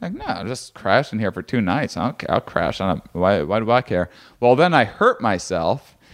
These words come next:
and then I'm having to get up in the middle of the night, and I'm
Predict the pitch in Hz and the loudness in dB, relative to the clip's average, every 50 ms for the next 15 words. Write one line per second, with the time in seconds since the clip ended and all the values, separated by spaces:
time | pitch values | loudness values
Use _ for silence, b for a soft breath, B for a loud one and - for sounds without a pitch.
0 | b b b b 120 123 131 139 151 156 143 131 123 123 131 139 143 135 131 123 | b b b b -2 0 2 4 4 6 6 4 4 2 2 2 2 2 2 0
1 | 120 120 104 101 120 127 131 151 175 - 151 127 117 110 113 120 120 117 110 104 | 0 -2 0 2 2 4 4 4 2 2 0 0 2 2 2 4 4 6 4 4
2 | 101 107 131 156 165 147 127 110 - - _ _ - 110 107 107 98 117 117 113 | 4 4 4 4 4 4 2 2 0 -4 _ _ -4 -2 -2 0 0 0 0 0